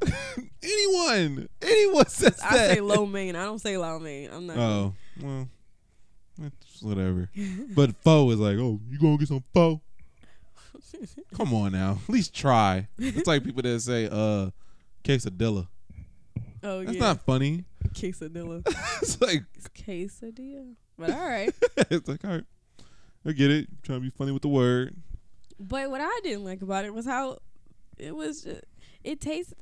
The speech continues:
Speaker 2: bitter. Something about it tastes bitter.
Speaker 1: The pho or the
Speaker 2: The pho.
Speaker 1: Okay, when I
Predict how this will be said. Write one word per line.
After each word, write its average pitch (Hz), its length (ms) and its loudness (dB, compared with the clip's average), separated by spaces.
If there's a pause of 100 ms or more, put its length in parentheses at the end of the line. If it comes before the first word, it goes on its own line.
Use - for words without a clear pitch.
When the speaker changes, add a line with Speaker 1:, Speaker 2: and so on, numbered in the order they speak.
(720)
Speaker 2:
bitter. 175 560 -6 (460)
Something 311 320 -6
about 202 260 -6
it 185 100 -10
tastes 127 220 -12
bitter. - 240 -14 (140)
Speaker 1:
The 92 100 0
pho 147 360 0
or 98 40 -2
the 90 300 -2
Speaker 2:
The 202 100 -10
pho. 262 320 -6 (580)
Speaker 1:
Okay, 127 260 0
when 101 180 -2
I 180 140 -2